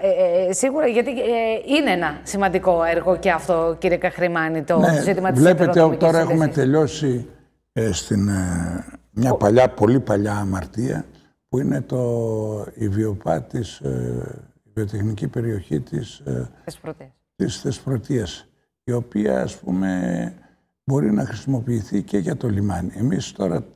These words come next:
Speaker 2: φτιάξαμε και πληρώσαμε περίπου σκάρτα δύο εκατομμύρια, ε, την Ένωση της Εγνατίας και από τις δυο μεριές, εκεί που είναι, ε, γκρι καψάθα, όλα αυτά έχουν ενωθεί.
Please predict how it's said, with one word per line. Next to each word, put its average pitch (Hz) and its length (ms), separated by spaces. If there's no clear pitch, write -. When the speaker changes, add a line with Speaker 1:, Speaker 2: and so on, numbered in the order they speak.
Speaker 2:
φτιάξαμε 131 580
και 107 120
πληρώσαμε 127 640
περίπου 127 460
σκάρτα 117 460
δύο 127 200
εκατομμύρια, 101 760
ε, 113 580
την 117 220
Ένωση 127 500
της - 260
Εγνατίας 113 560
και - 100
από 95 80
τις 110 120
δυο 127 140
μεριές, 101 540
εκεί 113 240
που 117 140
είναι, 98 560
ε, 104 100
γκρι 123 140
καψάθα, 110 840
όλα 131 240
αυτά - 200
έχουν - 240
ενωθεί. 127 560